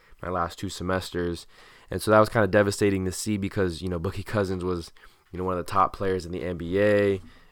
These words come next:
And, um, you know, there, there was some poor management, poor people running the team for a while with the Kings, but they're finally heading in the right direction.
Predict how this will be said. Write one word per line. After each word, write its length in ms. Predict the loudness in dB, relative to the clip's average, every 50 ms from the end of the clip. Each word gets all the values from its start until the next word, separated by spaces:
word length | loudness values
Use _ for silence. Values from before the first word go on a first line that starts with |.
| _ _
And, 420 | -12 -8 -8 -6 -6 -6 -8 -6 -6
um, 440 | -6 -6 -6 -6 -8 -10 -12 -16 -18 -20 _ _ _ _ _ _ _ _ _ _ _ _ _ _ _ _ -20 _ _ _ -4 0
you 80 | 4
know, 140 | 6 6 8
there, 240 | 8 8 6 6 6
there 140 | 6 6 8
was 160 | 8 6 4 0 -8
some 180 | -4 -2 2 4
poor 260 | 6 10 10 10 10
management, 580 | 8 6 4 4 2 0 -2 -2 -2 -2 -2
poor 180 | -2 0 0 0
people 420 | 0 -2 -2 0 0 0 0 -2 -6 -16 -20 -20 -20 -20 -12 0
running 300 | 4 4 4 4 4 2
the 80 | 0 0
team 440 | -2 -4 -2 -2 0 0 -2 -2
for 280 | -4 -2 -2 0 0 2
a 80 | 0 0
while 440 | 2 4 6 8 8 8 8 6
with 100 | 4 2
the 80 | -2 -6
Kings, 500 | -6 -4 0 2 2 4 4 2 0 2
but 140 | 2 4 4
they're 100 | 4 6
finally 300 | 8 8 8 8 6 4
heading 220 | 4 4 4 4
in 60 | 4
the 60 | 4 4
right 160 | 4 4 4
direction. 460 | 2 0 0 0 -2 -6 -14 -14